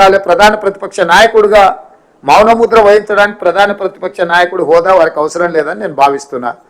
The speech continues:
రెండవది కేటీఆర్ గారు, వారు Twitter-లోనే మాట్లాడుతున్నారు. వారు ఎక్కడుండి మాట్లాడుతున్నారే? తెలంగాణ ప్రజలు గమనించాలి.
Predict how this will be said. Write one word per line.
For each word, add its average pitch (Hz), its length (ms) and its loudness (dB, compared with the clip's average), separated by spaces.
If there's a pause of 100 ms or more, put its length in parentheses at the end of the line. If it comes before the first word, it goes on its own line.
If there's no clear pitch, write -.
(400)
రెండవది 233 560 4 (100)
కేటీఆర్ 247 520 4
గారు, 147 160 -2 (760)
వారు 240 200 6 (120)
Twitter-లోనే 269 640 2 (100)
మాట్లాడుతున్నారు. 185 680 0 (680)
వారు 214 200 4
ఎక్కడుండి 262 400 2 (100)
మాట్లాడుతున్నారే? 254 680 2 (840)
తెలంగాణ 254 340 4 (120)
ప్రజలు 233 340 2
గమనించాలి. 226 500 0